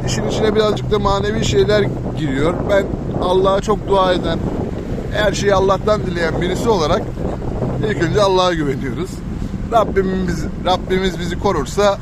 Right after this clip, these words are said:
zaten gerisi olur. Yoksa bütün tedbirleri de alsak, bütün teknolojiyi de kullansak Allah'ın dediği olur. Ama yine de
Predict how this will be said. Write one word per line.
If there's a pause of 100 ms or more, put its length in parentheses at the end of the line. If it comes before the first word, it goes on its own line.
(120)
zaten (380)
gerisi
olur. (420)
Yoksa
bütün
tedbirleri
de
alsak, (100)
bütün
teknolojiyi
de
kullansak (360)
Allah'ın
dediği
olur. (640)
Ama
yine
de